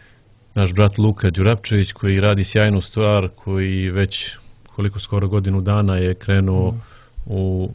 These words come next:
Speaker 1: projekcije svog filma, e, Ljubav tvoja i neposlušnost moja, koji sa toliko radošću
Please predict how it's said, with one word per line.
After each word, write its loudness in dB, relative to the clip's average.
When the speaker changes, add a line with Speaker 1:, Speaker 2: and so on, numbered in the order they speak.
Speaker 1:
projekcije -4
svog -6
filma, 0
e, -8
Ljubav 2
tvoja 2
i 2
neposlušnost -2
moja, 4
koji 0
sa -4
toliko -2
radošću 0